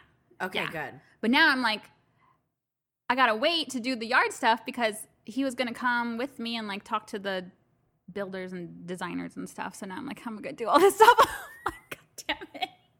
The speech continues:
Speaker 1: You're like,
Speaker 2: Oh.
Speaker 1: "Well, we're just gonna spend it. We're
Speaker 2: <laughs>
Speaker 1: not going to do our yard."
Speaker 2: <laughs>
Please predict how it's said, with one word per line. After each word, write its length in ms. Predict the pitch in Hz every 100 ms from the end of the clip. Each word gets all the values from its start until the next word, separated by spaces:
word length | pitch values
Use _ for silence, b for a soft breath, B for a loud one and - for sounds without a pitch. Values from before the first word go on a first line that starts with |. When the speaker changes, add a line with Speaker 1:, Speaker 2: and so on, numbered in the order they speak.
| _ - _ _ _ - B B B 494
Speaker 1:
You're 120 | 494
like, 220 | 302 302 -
Speaker 2:
Oh. 80 | 466
Speaker 1:
"Well, 240 | 302 294
we're 120 | 294
just 200 | 302 -
gonna 160 | 247 196
spend 340 | - 170 165
it. 100 | 165
We're 80 | -
Speaker 2:
<laughs> 20 |
Speaker 1:
not 180 | - -
going 220 | - - -
to 80 | 640
do 60 | 403
our 160 | -
yard." 340 | - 466 523
Speaker 2:
<laughs> 40 | -